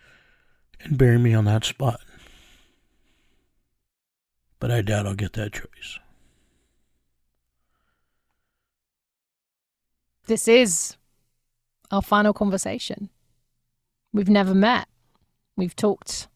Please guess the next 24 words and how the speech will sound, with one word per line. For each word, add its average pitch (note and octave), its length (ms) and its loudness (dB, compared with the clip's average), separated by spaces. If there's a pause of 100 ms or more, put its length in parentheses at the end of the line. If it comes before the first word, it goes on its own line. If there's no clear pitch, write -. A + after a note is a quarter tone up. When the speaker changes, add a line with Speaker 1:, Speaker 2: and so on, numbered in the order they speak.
(560)
Speaker 2:
for - 180 -12
hours G#3 380 0
and G3+ 100 0
hours G3 320 2
and F3+ 80 -2
hours F3 280 -2
and D#3 100 -6
hours. - 460 -14 (580)
You've E3 340 -8
opened F3 480 -4 (680)
the F3+ 80 -8
door F3 320 -2
to F3+ 140 -2
a E3+ 60 2
world E3 340 -2
I D#3+ 120 -4
didn't E3 200 -6
know E3 140 -4
existed. E3+ 680 -8 (2500)
You G3+ 140 -6
know, F#3 260 -4 (140)
it's - 240 -20
been G3 120 -4
a, F#3+ 220 -2